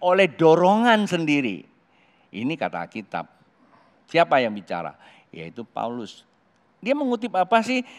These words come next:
Memang kita sadar bahwa kejatuhan manusia di Taman Eden Pabu itu bukan berarti manusia kehilangan kemuliaan manusianya.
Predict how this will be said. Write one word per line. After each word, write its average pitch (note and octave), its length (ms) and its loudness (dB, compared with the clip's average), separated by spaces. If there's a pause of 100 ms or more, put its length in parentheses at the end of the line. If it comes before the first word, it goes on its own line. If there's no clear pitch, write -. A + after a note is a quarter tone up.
(180)
Memang A3 640 4 (160)
kita G3 240 0
sadar D3+ 480 2
bahwa A2 560 0 (240)
kejatuhan F3 560 2
manusia G#3 480 0
di F3+ 80 -10
Taman F#3 560 -6
Eden E3+ 320 -10
Pabu G#2+ 640 -8 (560)
itu A#3+ 720 -6 (560)
bukan G#3+ 560 -4
berarti F#3+ 560 -4
manusia F#3+ 960 2
kehilangan D#3+ 560 -4
kemuliaan D#3 640 -6
manusianya. C#3+ 800 -10